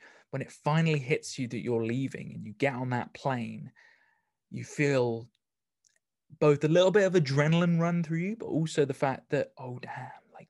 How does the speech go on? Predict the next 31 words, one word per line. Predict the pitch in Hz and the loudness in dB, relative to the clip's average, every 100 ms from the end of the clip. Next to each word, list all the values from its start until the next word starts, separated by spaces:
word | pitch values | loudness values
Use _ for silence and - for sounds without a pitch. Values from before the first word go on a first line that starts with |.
| - | -16
there's | 123 | -10
no | 139 | -6
going | 147 135 131 | -2 -2 -2
back | 135 - | -4 -6
from | 131 | -6
here. | 143 147 113 | -4 -4 -6
I'm | 120 127 | -10 -6
only | 147 151 | -2 -2
going | 139 117 107 | -2 -6 -10
forward." | - 156 151 135 - - - _ _ _ _ _ _ _ - | -4 2 2 2 -6 -20 -20 _ _ _ _ _ _ _ -12
And | 123 | -10
I | 117 | -10
think | - - - 165 - | -14 -6 0 0 0
we | 139 127 | -4 0
all | 127 120 113 | 0 0 -2
need | 120 127 - | -2 -4 -6
that. | - - - _ _ _ _ _ - | -10 -10 -18 _ _ _ _ _ -12
It | 104 | -4
is | 151 143 131 - _ _ _ _ - | 0 2 0 -6 _ _ _ _ -12
a | 123 120 110 95 - | -6 -4 -4 -6 -12
extremely | - - - - - - 143 180 196 135 113 113 - _ _ _ _ _ _ _ _ _ _ _ _ - | -14 -10 -8 -10 -12 -2 2 4 4 2 0 -2 -6 _ _ _ _ _ _ _ _ _ _ _ _ -14
scary | - 123 110 110 | -4 0 0 0
st-, | 113 - 113 131 | -4 -2 -2 -2
thing | 127 117 117 | -4 -2 -6
to | 131 | -8
take, | - 110 107 | -6 -8 -8
to | - 123 | -12 -10
take | - 120 | -6 -4
that | 120 110 - | -2 -4 -4
first | 131 110 - - | -2 -2 -2 -10
step. | - 120 - | -6 -6 -6